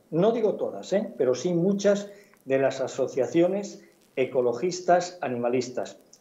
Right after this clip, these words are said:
con el tema de los animales. No sé si sabéis que hay, hay un proyecto, un anteproyecto de ley de bienestar animal que, bajo mi punto de vista, es una auténtica aberración y que está auspiciado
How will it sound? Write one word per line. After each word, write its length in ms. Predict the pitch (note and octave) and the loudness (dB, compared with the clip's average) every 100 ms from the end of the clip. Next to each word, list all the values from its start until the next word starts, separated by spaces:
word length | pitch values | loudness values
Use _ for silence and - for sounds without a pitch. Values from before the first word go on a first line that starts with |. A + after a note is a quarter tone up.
| _ | _
con 180 | - C3 | -2 2
el 200 | C3 B2+ | 4 4
tema 380 | E3+ F3+ G3+ G3 | 2 2 0 -4
de 120 | C#3+ C3 | -2 0
los 160 | B2+ | 0
animales. 420 | B2+ B2+ C3+ A#2 | -2 0 2 2
No 120 | D3 D#3+ | 0 0
sé 160 | F3+ | -2
si 160 | D#3+ F3 | -2 0
sabéis 520 | D#3 D#3+ F#3 F#3+ - - _ _ - | 2 4 2 -2 -10 -20 _ _ 2
que 80 | |
hay, 160 | C#3+ D3+ | 4 4
hay 260 | D3+ E3 - | 4 0 -2
un 200 | E3 D#3 | -4 0
proyecto, 720 | C#3 C#3+ E3 D#3+ D#3 D#3+ - - | 0 2 0 0 0 -2 -4 -4
un 120 | D#3 | 0
anteproyecto 920 | D3+ D#3+ - C3+ D#3+ D#3 D#3 D#3 - - _ - | 0 0 0 2 2 2 0 -2 -4 -18 _ -4
de 160 | C3+ | 0
ley 160 | C#3+ D#3+ | 2 2
de 100 | C#3 | 0
bienestar 440 | B2+ A#2+ - D#3 | -2 -6 -2 2
animal 480 | D3+ C#3+ D3 D3 - - _ _ _ _ _ _ - - - | 2 4 4 4 -2 -16 _ _ _ _ _ _ -20 -10 -2
que, 100 | B2+ | 0
bajo 320 | B2 - C3+ | 0 0 -2
mi 140 | A#2+ | -2
punto 380 | A#2+ D#3+ E3 D3+ | -2 0 2 2
de 120 | B2+ | 2
vista, 400 | C#3 C#3 - D3 | -2 -4 -2 -2
es 160 | D3 - | -2 -2
una 120 | C3+ | 0
auténtica 460 | B2+ C#3+ C3+ - C3+ | 0 0 -2 2 4
aberración 640 | B2 A#2 A2+ D3 D3 - | 4 2 0 0 0 -4
y 100 | - | -6
que 100 | - | -4
está 220 | B2 D#3 | 0 4
auspiciado 1080 | E3+ - C3 - - A#2 D#3+ E3 D#3 - - | 4 4 0 0 -8 -4 2 2 2 -6 -14